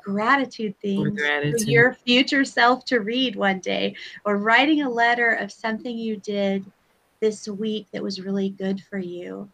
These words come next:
Speaker 2: Mm-hmm.
Speaker 1: that future you can be reminded of.
Speaker 2: Yeah.
Speaker 1: Um, those kinds of things are so simple and so good.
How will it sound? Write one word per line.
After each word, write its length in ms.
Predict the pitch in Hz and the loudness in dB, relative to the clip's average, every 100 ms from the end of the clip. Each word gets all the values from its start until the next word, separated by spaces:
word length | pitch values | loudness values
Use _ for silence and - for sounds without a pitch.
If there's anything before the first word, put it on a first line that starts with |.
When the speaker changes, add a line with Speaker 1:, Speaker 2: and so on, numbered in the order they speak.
| _ _ | _ _
Speaker 2:
Mm-hmm. 220 | 165 170 | -8 -2
Speaker 1:
that 200 | 170 208 | 0 0
future 480 | 175 - 240 233 240 | -2 -2 0 2 0
you 380 | 220 202 214 208 | 2 0 -2 -4
can 140 | - 196 | -4 0
be 160 | 196 | 0
reminded 800 | 185 175 170 165 190 190 185 175 - | -2 -6 -6 -2 0 0 -2 -10 -12
of. 320 | 160 160 - - _ _ _ _ - | -16 -16 -18 -20 _ _ _ _ -2
Speaker 2:
Yeah. 260 | 165 160 156 | 2 4 2
Speaker 1:
Um, 140 | 160 - _ - 233 | -2 -6 _ -10 -6
those 160 | 262 | -6
kinds 260 | - 311 330 | -2 0 2
of 180 | 311 208 | 2 -2
things 560 | 196 233 254 240 226 - _ _ _ _ _ | -6 -4 -4 -6 -10 -18 _ _ _ _ _
are 80 | - | -18
so 240 | - 311 | -8 -8
simple 800 | 285 - - 277 254 - 180 175 _ _ _ _ _ _ _ | -8 -12 -8 -6 -6 -8 -16 -18 _ _ _ _ _ _ _
and 160 | 220 208 | -6 -6
so 220 | - 226 | -6 -8
good. 360 | - 165 156 | -10 -18 -20